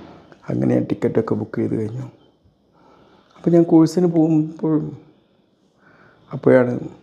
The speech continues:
ഒരു ദിവസം, "എന്നാ നിങ്ങൾ, നിങ്ങൾ കൊച്ചിക്ക് പോകല്ലേ, ഞങ്ങളും പോരട്ടെ" എന്ന് മോള് ഒരു WhatsApp-ിലൂടെ റിക്വസ്റ്റ് ചോദിച്ചപ്പോൾ അതേ ഞാൻ വിചാരിച്ചു, "എന്തപ്പോൾ ഞാൻ പഠിക്കാൻ പോകല്ലേ, അവരെന്തിനാ കൊണ്ടുപോകണമെന്ന്?" പിന്നെ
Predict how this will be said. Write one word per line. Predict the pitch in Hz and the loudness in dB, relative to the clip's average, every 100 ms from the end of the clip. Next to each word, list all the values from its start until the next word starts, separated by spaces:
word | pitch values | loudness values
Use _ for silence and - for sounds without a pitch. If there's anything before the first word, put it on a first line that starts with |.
| _ - | _ -12
ഒരു | 120 | -10
ദിവസം, | 113 - 120 - - | -8 -6 -6 -8 -10
"എന്നാ | - - - - | -8 -6 -6 -4
നിങ്ങൾ, | 127 139 120 120 | 0 0 0 -2
നിങ്ങൾ | 127 139 131 | 0 0 -2
കൊച്ചിക്ക് | - 156 147 | -2 -6 -2
പോകല്ലേ, | 131 117 117 | 0 2 0
ഞങ്ങളും | 120 123 123 123 | -2 -2 -2 -4
പോരട്ടെ" | 117 - 120 | -4 -4 -4
എന്ന് | - - - - - - _ 117 | -6 -14 -20 -20 -20 -20 _ -6
മോള് | 110 110 123 - - - | -2 -2 -4 -8 -10 -6
ഒരു | 120 127 - 131 | -4 -4 -6 -6
WhatsApp-ിലൂടെ | 120 - - 123 120 110 | -6 -6 -2 -2 -2 -6
റിക്വസ്റ്റ് | - 120 - | -6 -8 -4
ചോദിച്ചപ്പോൾ | 139 120 - - 123 - _ _ _ _ _ _ _ _ _ _ - | -6 -6 -12 -14 -18 -20 _ _ _ _ _ _ _ _ _ _ -4
അതേ | 143 156 | 0 2
ഞാൻ | 143 | 0
വിചാരിച്ചു, | 127 123 113 | -2 -4 -6
"എന്തപ്പോൾ | 120 120 139 | -4 -6 -6
ഞാൻ | 127 | -6
പഠിക്കാൻ | 131 - 117 117 | -8 -6 -6 -6
പോകല്ലേ, | 107 104 - | -8 -8 -8
അവരെന്തിനാ | - 123 123 123 117 | -4 -4 -2 -4 -2
കൊണ്ടുപോകണമെന്ന്?" | 104 107 110 117 107 110 _ _ _ _ _ _ _ _ _ _ _ - | -4 -4 -6 -6 -8 -12 _ _ _ _ _ _ _ _ _ _ _ -6
പിന്നെ | 135 127 | -2 -2